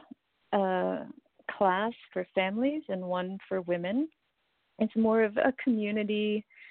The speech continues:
uh, dance, liberatory dance, joyful experience than a class.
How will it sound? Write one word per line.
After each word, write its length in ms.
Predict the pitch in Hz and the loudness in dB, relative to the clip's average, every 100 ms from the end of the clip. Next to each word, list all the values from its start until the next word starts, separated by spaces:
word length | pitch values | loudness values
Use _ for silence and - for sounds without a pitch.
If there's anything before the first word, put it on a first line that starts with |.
| - _ _ _ - | -20 _ _ _ 0
uh, 480 | 208 202 196 202 208 - - - _ _ _ - - - 175 175 170 165 | 4 4 4 2 -2 -8 -20 -20 _ _ _ -10 -10 -10 -12 -12 -12 -6
dance, 480 | 165 196 202 214 240 - - | -2 0 -2 -6 -10 -14 -14
liberatory 640 | 202 202 220 - 220 208 175 | -8 -6 -6 -6 -6 -6 -4
dance, 400 | 180 180 185 196 - - - 185 - - - | -4 -4 -10 -14 -18 -12 -10 -10 -12 -14 -4
joyful 400 | 196 208 - 202 | 0 0 0 -6
experience 640 | - - 180 175 175 214 - | -6 -8 -4 -4 -4 -6 -6
than 140 | 170 | -6
a 40 | - | -4
class. 380 | - 160 165 208 | -2 -2 -2 -6